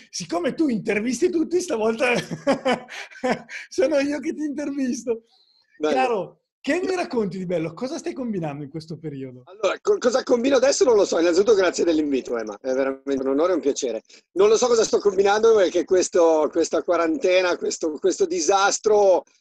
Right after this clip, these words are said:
Speaker 2: non ti nascondo che un po' in ginocchio mi ha messo. Eh, io ho iniziato una, questa attività televisiva da solo dopo una separazione abbastanza dolorosa da mio fratello e da mio padre.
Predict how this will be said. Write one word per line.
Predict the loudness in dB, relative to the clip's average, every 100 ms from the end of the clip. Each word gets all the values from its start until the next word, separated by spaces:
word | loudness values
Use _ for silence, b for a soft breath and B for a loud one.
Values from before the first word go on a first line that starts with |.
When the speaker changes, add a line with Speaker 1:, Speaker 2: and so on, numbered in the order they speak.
| -4
Speaker 2:
non | 0 2
ti | 2
nascondo | 0 0 0 0
che | 0 0
un | -2
po' | -2
in | -2
ginocchio | -2 -2 -4 -4 -4
mi | -2
ha |
messo. | -2 -2 -2 0 0 0
Eh, | -2 -4 -2
io | -2 0
ho | 0 -2
iniziato | -4 -4 -4 -2 -2
una, | -2 -6 -8
questa | -8 -4 -4 -4 -8 _ _ _
attività | -6 -4 -2 -2 0 -2
televisiva | 0 -4 -2 -2 0 0
da | -2
solo | 0 2 2 2
dopo | -2 -6
una | -10
separazione | -8 -8 -6 -6 -6 -8 -6
abbastanza | -8 -8 -6 -2
dolorosa | 0 2 0
da | -4
mio | -6
fratello | -6 -6 -4
e | -4
da | -4
mio | -4
padre. | -4 -4 -2 -4